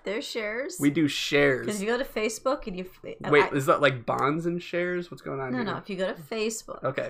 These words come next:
Speaker 2: Facebook.
Speaker 1: and you go to the sock drawer,
Speaker 2: And you go to the sock drawer.
Speaker 1: all the videos are there.
Speaker 2: Yep.
Speaker 1: You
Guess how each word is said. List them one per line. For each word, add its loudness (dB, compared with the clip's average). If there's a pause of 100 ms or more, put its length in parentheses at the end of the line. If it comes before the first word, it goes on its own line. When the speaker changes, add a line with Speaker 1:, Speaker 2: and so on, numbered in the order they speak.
Speaker 2:
Facebook. 0 (240)
Speaker 1:
and -6
you -10
go -2
to -6
the -10
sock -4
drawer, -16 (140)
Speaker 2:
And -4
you -6
go -4
to 2
the 0
sock 0
drawer. -12
Speaker 1:
all 0
the -4
videos -2
are -6
there. -10
Speaker 2:
Yep. 4 (400)
Speaker 1:
You -8